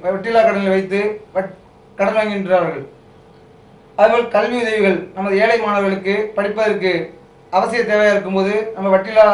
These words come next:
கடன் மூலம் உதவிகள் பெறப்படுகின்றது. அதேபோல் கடந்த ரெண்டாயிரத்தி எட்டாம் ஆண்டு நடைபெற்ற வெள்ளத்தின் காரணமாக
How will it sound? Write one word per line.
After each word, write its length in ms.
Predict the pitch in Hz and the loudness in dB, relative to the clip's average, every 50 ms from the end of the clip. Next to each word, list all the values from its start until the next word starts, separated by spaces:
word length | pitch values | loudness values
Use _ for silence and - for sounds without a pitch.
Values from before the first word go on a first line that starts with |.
| - - - - - - - - - _ - | 2 -2 -6 -12 -20 -20 -20 -20 -20 _ -8
கடன் 220 | - 190 202 214 202 | -6 -4 -4 -2 -2
மூலம் 220 | 196 196 214 226 214 - - - - - | 0 0 0 0 -2 -8 -16 -20 -12 -8
உதவிகள் 300 | 190 202 208 214 214 - | -4 -2 0 0 0 0
பெறப்படுகின்றது. 560 | 196 185 185 190 175 170 170 160 156 143 135 131 - - - - - - - - - - - - _ _ _ - - - | 0 -2 -2 -2 -4 -4 -4 -6 -6 -6 -8 -10 -12 -16 -20 -20 -20 -20 -20 -20 -20 -20 -20 -20 _ _ _ -14 -4 -2
அதேபோல் 380 | 185 214 220 214 220 226 220 214 | 0 0 0 0 -2 -2 -2 0
கடந்த 200 | 208 214 208 202 185 | 0 0 0 0 2
ரெண்டாயிரத்தி 400 | 196 233 247 247 240 240 226 220 - 220 202 | 4 6 6 6 4 2 -2 -6 -6 -4 -4
எட்டாம் 240 | - - 220 214 214 | 2 4 4 4 4
ஆண்டு 160 | 202 202 196 | 2 0 0
நடைபெற்ற 340 | 196 196 196 196 - - 185 175 165 151 - - - - - - - - - - - - - 170 180 | 0 0 -2 -2 0 0 2 2 2 2 0 -4 -10 -18 -20 -20 -20 -20 -20 -20 -20 -20 -12 -10 -8
வெள்ளத்தின் 460 | 220 214 247 240 240 220 220 220 214 214 - - - - - - - - - - _ - - - - - - - - - | -4 -2 -2 -2 -2 -4 -8 -10 -10 -12 -14 -18 -20 -20 -20 -20 -20 -20 -20 -20 _ -20 -20 -20 -20 -20 -20 -20 -6 -2
காரணமாக 380 | 190 196 202 214 202 190 190 | 0 0 2 2 2 4 6